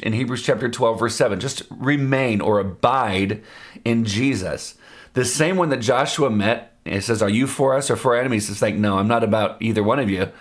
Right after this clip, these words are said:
I'm about me. I'm about, I'm the commander of the Lord's army." Here's this God who's saying, "Okay, here he is, massive God of the universe, commander of the Lord's army, who also invites us to abide."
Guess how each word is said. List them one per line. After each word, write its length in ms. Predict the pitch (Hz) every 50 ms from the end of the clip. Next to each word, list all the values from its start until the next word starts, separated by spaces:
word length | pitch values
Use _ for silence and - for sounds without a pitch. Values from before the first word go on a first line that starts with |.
| - - - - - - -
I'm 140 | - 113
about 320 | 127 117 131 117 101 - 104
me. 180 | 113 139 143
I'm 120 | 131 113 117
about, 240 | 107 123 117 - -
I'm 200 | 113 123 139 127
the 60 | 113
commander 440 | - - 120 120 123 123 123 117 113
of 40 |
the 60 | 107 107
Lord's 240 | 110 107 104 90
army." 500 | 113 120 139 156 139 113 101 98 107 - - - - - - - - - - - - - - _
Here's 300 | - - 156 175 180 170
this 220 | 170 175 156 - 107
God 440 | 98 - 127 131 143 135 123 120 120
who's 180 | 123 117 -
saying, 160 | - 131 117
"Okay, 260 | 110 107 - 120 104 95
here 260 | 90 - 135 147 170
he 180 | 180 180 175
is, 240 | 143 127 123 113 -
massive 760 | 104 110 113 117 117 127 - - - 151 139 135 123 113 -
God 340 | - 117 117 120 120 123 120
of 100 | 120 117
the 60 | 113
universe, 420 | 117 113 117 113 110 113 113 110
commander 440 | - - 117 104 107 110 123 131 131
of 80 | 131 127
the 40 | 123
Lord's 240 | 123 120 117 110
army, 480 | 117 117 120 117 113 107 101 95 98 - - - - - - - - -
who 120 | - 127
also 320 | 123 123 131 135 - 147 127
invites 360 | 113 101 113 110 113 101 113
us 140 | 110 104 -
to 200 | - - 113 98
abide." 560 | 92 87 - 101 95 87 82 73 - -